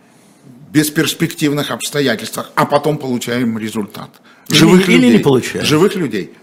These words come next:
Speaker 1: Ну вот два случая я
Speaker 2: Да,
Speaker 1: вам
Speaker 2: да.
Speaker 1: рассказал, мы получили. Получили? Получили.
Speaker 2: Получили, получили.
Speaker 1: Да, не всех мы освободили. А вы знаете, что и в том, и в другом случае, а, кто, кого не спасли, те чуть ли не все погибли.
Speaker 2: Да.
Speaker 1: Ну, значительная часть.
Speaker 2: Да.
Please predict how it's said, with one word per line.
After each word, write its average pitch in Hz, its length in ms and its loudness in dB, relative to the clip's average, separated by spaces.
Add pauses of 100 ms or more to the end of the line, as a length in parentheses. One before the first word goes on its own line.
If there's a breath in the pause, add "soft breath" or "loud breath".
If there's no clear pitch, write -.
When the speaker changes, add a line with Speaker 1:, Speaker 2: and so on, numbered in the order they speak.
(100)
Speaker 1:
Ну 147 160 0
вот 160 280 0
два 127 260 2
случая 135 420 -2
я 110 80 2
Speaker 2:
Да, 113 60 2
Speaker 1:
вам 110 120 -2
Speaker 2:
да. 110 60 -4
Speaker 1:
рассказал, 143 400 2
мы 143 140 0
получили. 123 580 -6 (560 loud breath)
Получили? 196 480 4
Получили. 147 760 0
Speaker 2:
Получили, - 0 -
получили. 135 500 -10 (200)
Speaker 1:
Да, 151 280 4
не 147 160 6
всех 180 360 2
мы 113 140 0
освободили. 95 600 -14 (160 loud breath)
А 110 100 -6
вы 139 120 2
знаете, 147 420 0
что - 180 -2
и 156 40 2
в 151 80 -6
том, 180 240 2
и - 20 -2
в - 20 -8
другом 143 300 -4
случае, 135 560 -6
а, 160 180 -6 (120)
кто, 151 400 0 (180 loud breath)
кого 147 240 2
не 151 120 2
спасли, 180 460 -2
те 156 280 -2
чуть 151 260 -4
ли 135 100 0
не 135 120 -2
все 135 200 -2
погибли. 117 580 -8
Speaker 2:
Да. 123 340 0
Speaker 1:
Ну, 156 340 -4
значительная 127 640 -2
часть. - 400 -8
Speaker 2:
Да. 107 120 0